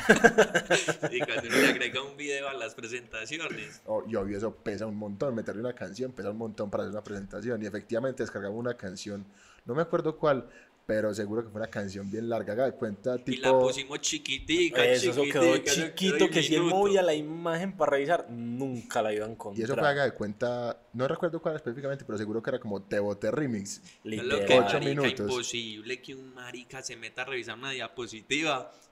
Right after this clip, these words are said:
Speaker 1: y empiece a mover las imágenes a ver qué hay detrás.
Speaker 3: Pero podía pasar
Speaker 1: Tiene que
Speaker 3: por
Speaker 1: ser un
Speaker 3: error.
Speaker 1: enfermo, huevón.
Speaker 3: Podía pasar por error, y ni por error nos podían descubrir.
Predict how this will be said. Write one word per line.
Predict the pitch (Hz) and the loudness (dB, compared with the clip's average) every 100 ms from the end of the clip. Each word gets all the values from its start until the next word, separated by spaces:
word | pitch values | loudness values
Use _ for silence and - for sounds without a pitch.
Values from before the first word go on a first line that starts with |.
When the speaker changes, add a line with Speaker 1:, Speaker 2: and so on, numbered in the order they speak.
| _ | _
Speaker 1:
y | 120 | -12
empiece | 120 120 131 | -6 -4 -2
a | |
mover | 131 120 | -4 -4
las | 123 131 | -4 -4
imágenes | 131 120 113 139 123 | -8 -12 -12 -10 -8
a | 113 | -8
ver | 107 | -8
qué | - | -6
hay | 135 | -6
detrás. | 135 135 143 135 95 - - - _ _ _ _ | -6 -8 -4 -4 -4 -10 -16 -18 _ _ _ _
Speaker 3:
Pero | 139 123 120 | 4 4 2
podía | 117 113 113 | 0 0 0
pasar | 117 107 | 2 2
Speaker 1:
Tiene | |
que | - | 4
Speaker 3:
por | 131 | 6
Speaker 1:
ser | 135 | 6
un | 127 | 10
Speaker 3:
error. | 156 117 95 | 10 10 6
Speaker 1:
enfermo, | - 120 113 113 117 | -4 -6 -6 -10 -12
huevón. | 107 113 123 | -10 -8 0
Speaker 3:
Podía | 139 117 113 | 4 4 2
pasar | 110 110 107 | -2 -4 -6
por | 127 | -2
error, | 113 107 139 107 - | -2 2 2 0 -4
y | 104 | -14
ni | 101 98 | -14 -14
por | - 104 | -10 -6
error | 101 110 131 | -4 2 0
nos | 117 104 | 0 -10
podían | - 104 113 | -8 -8 -8
descubrir. | 110 - - 90 104 120 | -8 -10 -12 -12 -8 -6